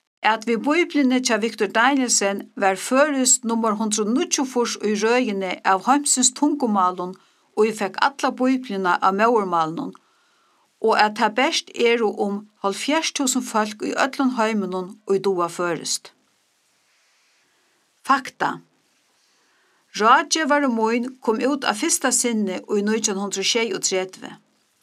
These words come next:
Eftir at Viktor Danielsen var deyður, gav sonur hansara, Daniel Danielsson, álmanakkan út.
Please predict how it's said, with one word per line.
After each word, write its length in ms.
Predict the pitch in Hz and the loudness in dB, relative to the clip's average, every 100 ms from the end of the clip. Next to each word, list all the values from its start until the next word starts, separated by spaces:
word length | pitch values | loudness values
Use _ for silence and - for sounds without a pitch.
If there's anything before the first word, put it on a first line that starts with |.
| _ _ _ _ _ _ _ - | _ _ _ _ _ _ _ -4
Eftir 360 | 294 - 339 - | -4 -2 -4 0
at 160 | 226 214 | -2 -2
Viktor 260 | 247 220 | -4 -2
Danielsen 640 | 196 226 277 262 247 202 185 | 2 2 2 0 -2 -2 -2
var 160 | 185 | -2
deyður, 540 | 202 214 226 190 190 190 _ _ _ | 0 0 0 0 0 -2 _ _ _
gav 200 | 202 190 | 0 2
sonur 400 | - 277 302 262 | 2 2 2 2
hansara, 540 | 214 208 202 175 175 170 - | 0 0 0 0 0 0 2
Daniel 420 | 233 277 240 214 | 4 4 0 0
Danielsson, 760 | 220 254 240 196 - 170 175 180 _ | 2 2 2 2 2 2 -4 -6 _
álmanakkan 720 | 220 233 208 180 165 - 170 156 | -2 0 0 -2 -4 -4 -4 -4
út. 320 | - - | -8 -12